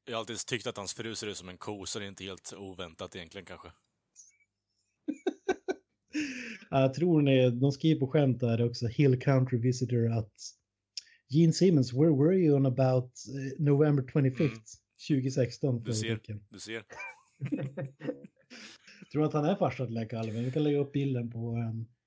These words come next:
Speaker 2: Facebook-sida och Twitter kanske.
Speaker 1: Om vi tänker så här, eh, Gene Simmons, pengakåt idiot,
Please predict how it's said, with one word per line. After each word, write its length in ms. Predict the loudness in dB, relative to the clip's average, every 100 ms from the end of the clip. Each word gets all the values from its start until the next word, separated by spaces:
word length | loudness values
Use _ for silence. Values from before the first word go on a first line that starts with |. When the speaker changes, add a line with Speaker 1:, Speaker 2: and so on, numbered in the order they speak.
| _ _ _ _ _ -6
Speaker 2:
Facebook-sida 640 | -4 -4 -8 -8 -6 -6
och 140 | -6 -8
Twitter 260 | -8 -8 -10
kanske. 220 | -10 -10
Speaker 1:
Om 160 | -12
vi 60 | -10
tänker 240 | -8 -8
så 100 | -6
här, 400 | -4 -2 -4 -6 -12
eh, 220 | -14 -10
Gene 200 | -8 -6
Simmons, 440 | -4 -4 -6 -10 -10
pengakåt 800 | -6 -6 -6 -12 -10 -10 -10 -16
idiot, 640 | -18 -10 -8 -8 -10 -12